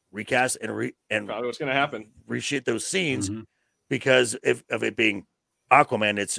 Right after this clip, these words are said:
Speaker 1: it's, uh, it's, it's mostly under, it's mostly under the water, so that's all in a, in a studio.
Speaker 2: Mm-hmm.
Speaker 1: And the rumor is, Gilbert, you're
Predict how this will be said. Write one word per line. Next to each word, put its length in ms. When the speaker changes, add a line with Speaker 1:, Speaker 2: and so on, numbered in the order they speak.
Speaker 1:
it's, 260
uh, 120
it's, 360
it's 260
mostly 400
under, 460
it's 140
mostly 220
under 300
the 60
water, 340
so 120
that's 200
all 220
in 220
a, 160
in 180
a 180
studio. 760
Speaker 2:
Mm-hmm. 280
Speaker 1:
And 460
the 80
rumor 320
is, 200
Gilbert, 420
you're 340